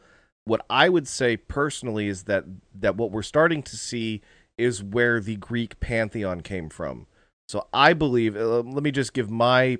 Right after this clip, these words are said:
personal belief on this passage. This is not necessary that you agree with me for salvation, so we can disagree on this and, and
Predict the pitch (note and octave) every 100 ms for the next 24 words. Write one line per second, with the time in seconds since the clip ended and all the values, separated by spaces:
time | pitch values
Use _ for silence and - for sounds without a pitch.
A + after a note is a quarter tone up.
0 | - - C#3+ - C3+ C3 A2+ A2 B2+ D3
1 | - - B2+ B2+ C3 - C#3 C#3+ D3+ A2+
2 | A2 G2+ F#2+ A2 A2+ A2 _ - - _
3 | - B2 - A2+ C#3 B2+ A2 A2 G2 G#2+
4 | B2 A#2+ - B2+ - G2+ - F#2 F2 C3
5 | D3 E3+ F#3 - - - A2+ A2 A2 G2+
6 | G#2+ G#2 A2+ B2 B2+ C3 C#3 G2+ F2+ -
7 | F2 E2 D#2+